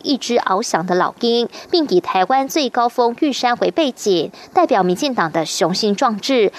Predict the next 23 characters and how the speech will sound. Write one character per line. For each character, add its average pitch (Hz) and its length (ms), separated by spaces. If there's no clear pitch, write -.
更 277 180
象 294 240
征 269 320
民 208 100
进 359 160
党 185 280
未 339 80
来 202 200
会 269 280
展 185 240
翅 214 260
翱 190 200
翔， 185 420
与 202 160
支 254 180
持 214 200
者 202 320
共 277 240
同 180 420
赢 170 160
得 170 120
选 - 280
战。 185 320